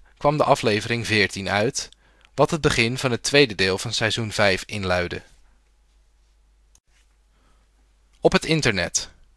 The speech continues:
De serie kreeg veel volgers op internetsites zoals four chan. In tweeduizend elf erkende Christopher Poole, de oprichter van four chan, dat My Little Pony: Vriendschap is Betoverend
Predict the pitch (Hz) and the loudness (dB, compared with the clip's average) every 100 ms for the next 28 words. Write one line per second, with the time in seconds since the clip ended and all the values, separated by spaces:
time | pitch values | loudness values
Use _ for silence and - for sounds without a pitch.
0 | _ _ _ - 98 - 139 170 214 _ | _ _ _ -4 2 6 6 4 -4 _
1 | - - - 160 156 127 139 - 110 - | -6 -4 2 4 6 6 4 2 0 -2
2 | - _ - - 170 160 101 - 98 101 | -8 _ -10 -2 0 2 0 0 0 -2
3 | 113 - - - - 117 107 123 - - | -2 -4 -4 -8 -2 2 2 2 -4 -4
4 | 110 107 - 127 90 87 - _ _ _ | -2 0 2 2 2 -4 -14 _ _ _
5 | _ _ _ _ _ - 117 117 113 107 | _ _ _ _ _ -8 0 2 4 2
6 | 113 - 110 117 - - - _ _ - | -2 -2 0 2 0 -8 -14 _ _ -4
7 | 120 131 120 113 - 156 - - 120 139 | 0 0 0 -2 0 0 0 -2 -2 0
8 | 107 90 - _ _ _ - - 151 - | 0 -2 -10 _ _ _ -10 0 2 2
9 | 110 - 95 95 - 104 92 - 92 98 | -2 -2 -4 -4 -2 -2 -2 -2 -4 -4
10 | 147 _ _ _ _ _ 107 98 - - | -10 _ _ _ _ _ -2 -2 -4 -8
11 | 98 107 101 95 - 123 127 104 113 - | -2 0 0 -4 0 2 2 -2 -8 -14
12 | - - 123 - 107 - 82 - - 113 | -12 -6 -4 -4 -6 -8 -8 -8 0 2
13 | 131 - 92 123 | 2 0 -6 -6